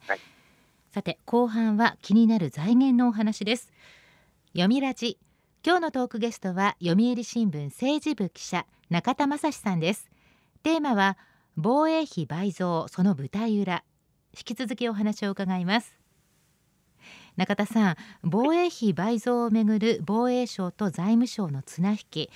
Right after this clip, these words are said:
Speaker 2: 最終的には誰がどのように決断したんですか？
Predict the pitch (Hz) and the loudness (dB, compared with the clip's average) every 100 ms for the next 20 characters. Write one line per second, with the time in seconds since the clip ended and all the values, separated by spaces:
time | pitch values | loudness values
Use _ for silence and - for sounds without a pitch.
0 | - - - 240 311 359 349 349 359 370 | -20 -12 -2 -2 0 -4 -4 -6 -6 -2
1 | 302 190 277 370 294 165 208 339 359 269 | -2 0 0 2 2 2 0 0 0 2
2 | 190 160 - 160 170 151 170 147 127 - | 0 -2 -8 -4 -4 -4 -6 -6 -8 -16
3 | 120 131 202 | -12 -6 -6